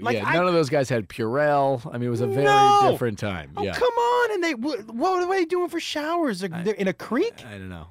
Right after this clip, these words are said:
Speaker 2: I mean, it's, like, hot in L A today, and I'm like, I took a shower at ten, and I'm like, "I need to fucking shower." Like, I don't know how those <laughs> motherfuckers did it.
Speaker 1: I told people yesterday, my mom <laughs> said, "What,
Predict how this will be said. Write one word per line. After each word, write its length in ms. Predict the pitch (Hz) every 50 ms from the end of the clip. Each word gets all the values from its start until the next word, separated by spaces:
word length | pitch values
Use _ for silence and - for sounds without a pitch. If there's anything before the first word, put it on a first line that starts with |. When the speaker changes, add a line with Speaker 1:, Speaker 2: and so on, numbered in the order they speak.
| _ -
Speaker 2:
I 120 | 123 156
mean, 80 | 190 214
it's, 140 | 220 - 226
like, 80 | 214
hot 260 | 175 - 175 185 185 147
in 60 | 151
L 160 | 151 143 139 139
A 80 | 143 139
today, 260 | - 139 120 110 107
and 80 | 101 98
I'm 100 | 98 98
like, 320 | 98 95 95 90 - - _ _ _ -
I 120 | 113 120
took 100 | 147 131
a 60 | 127
shower 340 | 117 - 120 113 110 104 101
at 120 | 98 -
ten, 160 | - - 113 104
and 100 | 98 95
I'm 80 | 90
like, 160 | 90 87 - -
"I 140 | - 117 139
need 160 | 139 110 78
to 40 | 76
fucking 340 | - - - - - -
shower." 460 | - - - - 82 - - - - _ -
Like, 160 | 120 120 - -
I 120 | 120 147
don't 80 | 175 165
know 60 | 151
how 220 | 131 120 127 117 107
those 200 | 113 135 - -
<laughs> 80 | -
motherfuckers 640 | 214 185 - 180 165 175 160 139 113 - 113 107 95
did 180 | - 120 117 101
it. 80 | 90 - -
Speaker 1:
I 140 | 202 196
told 320 | 180 - - 165 170 175 147
people 240 | - 180 143 160 156
yesterday, 720 | 151 156 156 - - 147 131 131 127 123 120 117 113 110 110 117 123 120
my 260 | - 135 139 143 139 135
mom 220 | 135 135 127 98 -
<laughs> 40 | 175
said, 540 | 143 - - - - - 175 139 123 120 120 _ - - - _ _ _ _ _ - - 104 -
"What, 500 | - 180 131 - 160 131 117 107 180 175